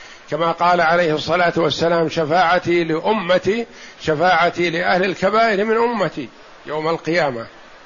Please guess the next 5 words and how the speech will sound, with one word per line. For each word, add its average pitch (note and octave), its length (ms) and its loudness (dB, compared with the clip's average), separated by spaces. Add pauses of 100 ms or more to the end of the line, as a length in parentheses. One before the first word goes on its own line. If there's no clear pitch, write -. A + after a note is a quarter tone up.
(2500)
"ولا F3 300 2
يشفعون F#3 680 2
إلا G3+ 880 2
لمن F3+ 420 0
ارتضى"، D#3 1500 2